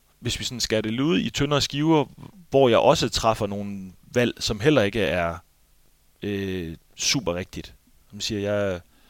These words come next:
køber noget skrammel fra Kina og går i, øh, i Nike-sko, som har haft nogle børnearbejdere i gang.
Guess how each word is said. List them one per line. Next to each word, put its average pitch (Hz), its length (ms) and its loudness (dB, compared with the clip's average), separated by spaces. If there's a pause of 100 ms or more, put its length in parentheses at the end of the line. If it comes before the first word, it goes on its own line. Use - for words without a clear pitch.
(240)
køber 101 280 -2
noget 101 140 -6
skrammel 123 300 -2
fra 107 100 -8
Kina 127 380 -4
og 95 180 -4
går 104 200 0
i, 101 200 -4
øh, 95 300 -4 (520)
i 113 80 -4
Nike-sko, 120 540 4
som 110 300 -2
har 101 400 2
haft 113 220 -2
nogle 110 120 -8
børnearbejdere 104 640 2
i - 20 -6
gang. 110 240 -2